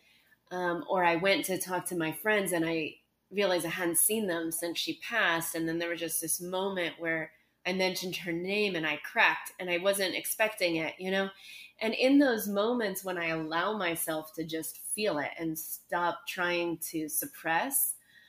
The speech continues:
um, what always happens is something so beautiful.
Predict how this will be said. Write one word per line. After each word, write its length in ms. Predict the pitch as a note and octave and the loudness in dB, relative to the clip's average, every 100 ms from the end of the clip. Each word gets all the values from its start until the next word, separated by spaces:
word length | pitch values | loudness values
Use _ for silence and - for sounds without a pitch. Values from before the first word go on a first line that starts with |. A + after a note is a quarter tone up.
| - _ _ _ | -20 _ _ _
um, 520 | F#3 F3 E3+ E3 D#3+ - _ _ _ _ _ | 0 4 4 2 0 -4 _ _ _ _ _
what 260 | F#3 G3+ G3 - | 2 6 8 6
always 420 | F#3+ G#3 G#3 - | 4 4 2 2
happens 600 | - C4 C4+ F#3+ E3+ E3 | 2 0 2 2 0 -2
is 260 | - E3 - | -2 4 4
something 680 | - A3+ D#4+ - E3+ E3 | 4 4 0 0 -2 -2
so 580 | - - - A#3+ C4 F#3 | -4 -2 0 2 0 -2
beautiful. 960 | - G#3 C4 G#3 - E3 D#3+ D#3+ E3 | -4 0 0 -2 -2 0 2 0 -2